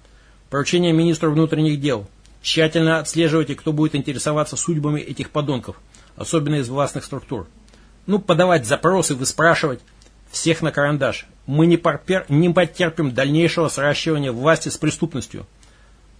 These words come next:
На карандаш. И недельки через две туда же в камеры, к своим протеже. А потом в ров. Отвлечем много сил и средств.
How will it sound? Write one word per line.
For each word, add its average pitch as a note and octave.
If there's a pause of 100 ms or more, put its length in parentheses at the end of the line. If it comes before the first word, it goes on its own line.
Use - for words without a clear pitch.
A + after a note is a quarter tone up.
(320)
На D3
карандаш. E3 (960)
И G3+
недельки E3+
через F3
две F#3+ (220)
туда E3+
же C#3
в -
камеры, B2+ (240)
к -
своим D#3+
протеже. C3+ (380)
А -
потом F3+
в A2
ров. B2 (1040)
Отвлечем E3+
много D3+
сил D#3
и -
средств. -